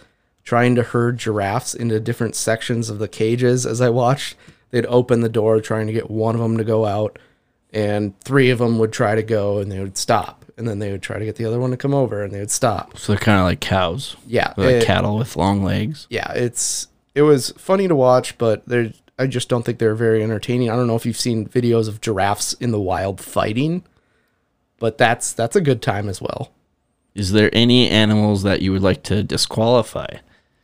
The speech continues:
Speaker 1: Uh, turtles.
Speaker 2: Why?
Speaker 1: They literally just don't move at all.
Speaker 2: That's true. You've got a good point there.
Speaker 1: Or you see one turtle banging the other one, just sitting up there for, like, two hours.
Speaker 2: Or maybe, like, a camel.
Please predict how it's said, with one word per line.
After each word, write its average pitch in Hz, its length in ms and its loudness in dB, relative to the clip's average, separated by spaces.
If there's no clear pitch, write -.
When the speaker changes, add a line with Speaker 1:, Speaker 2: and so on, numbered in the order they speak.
Speaker 1:
Uh, 104 300 -2
turtles. 98 600 -6
Speaker 2:
Why? 90 440 -4
Speaker 1:
They 120 180 0
literally 117 560 2
just 104 280 -8
don't 104 260 -4
move 101 280 -6
at 98 160 -4
all. - 360 -6
Speaker 2:
That's - 280 -2
true. - 260 -8
You've 92 160 -14
got 92 160 0
a 95 40 0
good 92 180 -4
point 95 260 -4
there. 101 240 6
Speaker 1:
Or 123 160 6
you 120 100 0
see 123 200 0
one 113 320 -2
turtle 110 340 -2
banging 104 420 -4
the 104 120 -6
other 107 200 -2
one, 104 360 -4
just - 240 -6
sitting 113 300 -2
up 104 140 -6
there 104 160 -2
for, - 120 -10
like, 104 200 -8
two - 200 -6
hours. - 400 -6
Speaker 2:
Or - 40 6
maybe, 127 220 8
like, 127 220 6
a 117 80 2
camel. 113 640 6